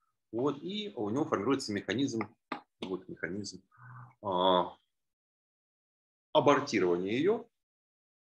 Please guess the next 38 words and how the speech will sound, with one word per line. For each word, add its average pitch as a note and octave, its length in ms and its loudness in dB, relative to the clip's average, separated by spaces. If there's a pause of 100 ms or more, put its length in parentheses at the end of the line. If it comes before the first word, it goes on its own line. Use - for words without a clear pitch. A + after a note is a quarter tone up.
(220)
А, G#2+ 500 4
Берт D3 160 4
Хеллингер E3 360 6
говорил, D3 300 8
что, B2 260 -2
а, A2+ 380 4
когда A#2+ 340 2
у A#2 80 6
человека B2+ 260 -2
появляется A#2+ 460 4
сильная A2+ 360 0
ревность, G3+ 360 4
это A#2 100 -8
способ - 460 -4
избавиться A#2+ 540 2
от - 100 -20
партнера. D#2 460 -4 (1300)
Вот, F#2 260 -2
то G2 80 0
есть - 140 -4
мы G2+ 100 -4
проецируем A#2 800 2
то, - 140 -10
что - 260 -20
па-, G2+ 100 0
партнер G2 460 -2
изменяет E3 500 -2
нам, D3 220 -4 (320)
и A#2 120 -2
используем F#2 680 2
данную F#2 480 0
идею D#3+ 240 2
на G2+ 80 -2
самом F#2+ 320 -4
деле, A#2 180 -2
чтобы E2+ 360 -4
его C#3 300 0 (220)
абортировать A#2+ 1200 0